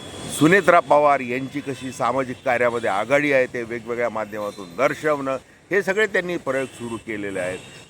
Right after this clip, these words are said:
परंतु त्या प्रयोगांना छेद कसा करायचा तर ह्याचं सूक्ष्म नियोजन शरद पवार यांनी केलेलं दिसतंय. एक तर पवारांमधले इतर जे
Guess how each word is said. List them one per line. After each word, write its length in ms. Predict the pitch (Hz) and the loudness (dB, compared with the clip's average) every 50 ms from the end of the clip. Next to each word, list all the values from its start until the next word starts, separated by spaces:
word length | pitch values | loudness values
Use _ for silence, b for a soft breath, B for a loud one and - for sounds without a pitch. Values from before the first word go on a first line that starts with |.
| - | 0
परंतु 320 | - 127 143 147 131 151 143 | 2 2 2 2 0 -2 0
त्या 140 | 139 151 | 2 2
प्रयोगांना 560 | 135 - 139 139 151 160 160 151 151 151 160 147 | 2 4 4 6 6 6 6 4 4 2 2 -2
छेद 440 | - - - - 131 156 180 175 | -4 -6 -6 -2 0 0 0 0
कसा 320 | 190 147 165 147 - 143 127 | 0 0 0 0 0 -2 -6
करायचा 460 | 104 110 95 90 85 80 78 - 60 - - - - - - - - - - - - - - | -6 -6 -6 -6 -6 -8 -10 -16 -20 -20 -20 -20 -20 -20 -18 -16 -16 -14 -14 -14 -4 2 4
तर 160 | 127 139 139 131 | 6 6 6 4
ह्याचं 500 | 110 104 117 123 120 117 - 156 160 151 135 - - - - - - - - - | 2 2 4 4 4 4 4 4 4 4 4 0 -8 -16 -18 -18 -18 -14 -4 0
सूक्ष्म 400 | 214 240 240 - - - 202 208 | 2 2 2 0 -4 -2 2 2
नियोजन 520 | 190 175 160 147 135 131 120 123 123 127 123 - - - - - - - - - - - - - - - - | 4 6 6 6 6 6 6 4 4 2 0 -4 -14 -16 -16 -16 -16 -16 -16 -16 -14 -14 -12 -10 -6 2 6
शरद 200 | 151 190 226 208 | 6 6 6 6
पवार 380 | 156 - 175 175 170 160 156 | 6 6 8 8 8 8 6
यांनी 240 | 156 143 139 147 175 | 4 2 -2 -4 -6
केलेलं 440 | 214 - - 131 127 123 123 135 156 185 | -8 -6 -6 -4 -4 -4 -4 -4 -6 -6
दिसतंय. 320 | 190 147 - - - 87 78 - - | -8 -8 -8 -10 -12 -16 -16 -12 -6
एक 260 | 104 131 - 160 - - | -4 -4 -4 -2 2 2
तर 200 | 180 185 180 170 135 - - - - - _ - | 4 4 4 0 -2 -6 -16 -20 -20 -16 _ 0
पवारांमधले 800 | 143 151 160 165 165 170 175 175 170 170 170 165 165 170 175 175 | 4 4 6 6 6 6 4 2 2 0 -2 0 0 0 0 0
इतर 440 | 151 139 139 139 185 185 180 170 | 0 0 0 4 4 4 4 4
जे 160 | 170 151 165 | 2 0 -2